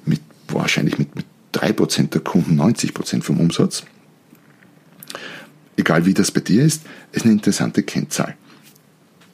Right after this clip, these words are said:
Und nicht nur eine interessante, sondern eine enorm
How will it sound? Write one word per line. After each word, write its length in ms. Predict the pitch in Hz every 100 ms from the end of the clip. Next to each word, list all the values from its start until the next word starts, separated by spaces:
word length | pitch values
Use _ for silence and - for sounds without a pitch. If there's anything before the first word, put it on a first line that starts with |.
| _ _ _ _ - _ _ - - _ - - - - - - _ _ _ _ _ _
Und 100 | 95
nicht 120 | 101 -
nur 80 |
eine 80 | 90
interessante, 500 | 82 87 85 80 95
sondern 320 | - 87 82
eine 200 | - 78
enorm 380 | - 80 76 71